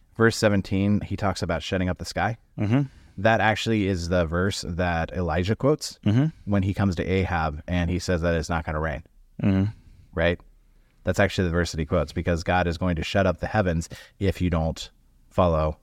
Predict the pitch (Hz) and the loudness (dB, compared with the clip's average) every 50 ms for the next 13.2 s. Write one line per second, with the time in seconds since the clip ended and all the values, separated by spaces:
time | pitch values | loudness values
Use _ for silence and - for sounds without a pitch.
0 | _ _ - - 90 82 82 87 73 69 - - - - - - _ _ _ _ | _ _ -4 -2 0 0 0 0 -2 -4 -8 -12 -14 -14 -18 -20 _ _ _ _
1 | - - 107 87 - - - - - - - - - 90 90 92 95 95 - - | 0 2 2 2 2 -2 -12 -20 -20 -20 -16 -6 -2 2 2 2 2 0 -2 -10
2 | - - - - - - _ _ _ - - - _ _ - - 101 101 - 127 | -18 -20 -20 -20 -20 -20 _ _ _ -20 -20 -20 _ _ -2 0 0 0 2 0
3 | 113 117 107 101 98 120 160 165 120 - - 113 117 113 - 110 101 95 90 87 | 2 2 2 2 2 2 0 0 0 0 0 0 0 2 2 0 0 0 0 -2
4 | - - 110 107 - 98 92 87 80 87 87 87 80 90 95 98 117 110 101 90 | -2 -2 -2 -2 -2 -2 -2 0 0 0 -2 -2 0 0 0 0 0 0 0 0
5 | 87 98 101 98 104 87 90 82 - 85 95 92 - - 98 98 90 - - 87 | 0 0 0 0 -2 -4 -4 -4 -2 -2 -2 -2 -2 -4 -2 -2 -2 0 0 0
6 | 90 - - 113 110 110 110 107 98 92 90 87 85 90 92 95 87 87 85 87 | 0 0 0 0 2 2 2 2 2 0 0 0 0 0 0 0 0 0 0 0
7 | 82 82 92 90 - - - - _ _ _ _ - - - _ _ - - _ | 2 0 0 0 -2 -6 -14 -20 _ _ _ _ -20 -20 -20 _ _ -20 -20 _
8 | _ _ _ - - - 95 95 98 98 95 95 92 87 - 113 110 104 104 95 | _ _ _ -12 -4 0 2 4 4 6 4 4 2 0 0 0 2 2 2 2
9 | 92 92 92 90 85 80 82 90 135 147 117 90 87 98 110 113 _ _ _ _ | 2 2 2 0 0 -2 0 2 4 4 4 4 2 2 0 -4 _ _ _ _
10 | _ _ _ - 76 71 80 98 104 - - - 123 120 120 110 - - - 147 | _ _ _ -10 -6 -2 -2 -2 -2 -2 -4 -2 -2 0 0 -2 -4 -2 2 2
11 | 123 92 90 110 113 - _ - _ _ _ _ _ _ - _ _ - _ _ | 2 2 2 0 -4 -10 _ -20 _ _ _ _ _ _ -20 _ _ -20 _ _
12 | _ _ _ _ _ - - 110 113 104 - 117 113 107 - 104 98 98 92 90 | _ _ _ _ _ -2 2 2 2 2 2 2 2 2 2 2 2 2 2 2
13 | 87 95 87 | 2 2 0